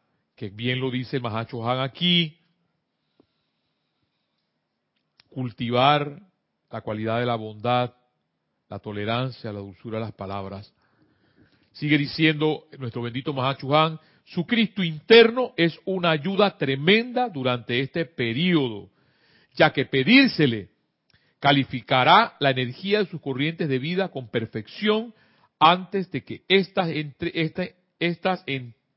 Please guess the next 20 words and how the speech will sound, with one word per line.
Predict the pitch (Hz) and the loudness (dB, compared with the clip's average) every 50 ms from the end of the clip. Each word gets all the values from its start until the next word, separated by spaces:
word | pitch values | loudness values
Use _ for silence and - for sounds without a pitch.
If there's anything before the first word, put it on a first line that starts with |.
| _ _ _ - | _ _ _ 0
entren | 180 196 208 208 196 202 190 156 | 2 2 2 2 -2 -2 -2 -4
a | |
sus | - - 123 - | -8 -10 -14 -16
cuerpos | _ - 190 202 208 - - 226 226 220 - _ _ _ _ _ _ _ _ - | _ 0 2 2 2 2 -2 -6 -8 -8 -12 _ _ _ _ _ _ _ _ 2
y | 160 | 4
la | 147 139 | 4 4
energía | 127 120 135 175 180 | 4 2 0 0 0
que | - 170 | 0 -2
reciben | 135 135 117 - - 190 190 180 185 190 190 180 - _ _ _ | -2 -2 -4 -4 -6 -4 -2 -2 -4 -4 -6 -12 -20 _ _ _
tales | - 156 151 156 165 165 | 0 2 4 4 2 0
instrucciones | 165 160 - 117 120 - - - - 175 175 175 180 170 | -2 -4 -8 -12 -16 -16 -10 -6 -4 -4 -2 -2 -4 -4
desde | 151 127 117 117 | -4 -4 -4 -4
arriba | 117 117 131 165 180 180 185 190 185 - _ _ _ _ _ _ _ | -4 -2 -2 -4 -2 -2 -2 -2 -4 -8 _ _ _ _ _ _ _
no | 120 123 147 175 185 | -6 0 2 2 2
fluirá | - - 165 151 135 131 139 147 165 - | 2 0 -4 -2 0 4 4 4 4 4
a | - 135 120 | 0 -2 -2
través | 120 120 120 131 147 156 147 | -2 -2 0 0 0 -2 -4
de | - 135 | -6 -8
acumulaciones | 123 - - 120 117 117 107 - 147 151 160 160 131 | -8 -10 -10 -8 -8 -8 -6 -6 -6 -4 -4 -4 -2
discordantes, | 143 123 - - - 117 110 113 117 151 156 151 131 120 - - 104 101 95 | -4 -6 -6 -8 -8 -8 -8 0 4 4 4 4 2 -4 -10 -14 -14 -14 -16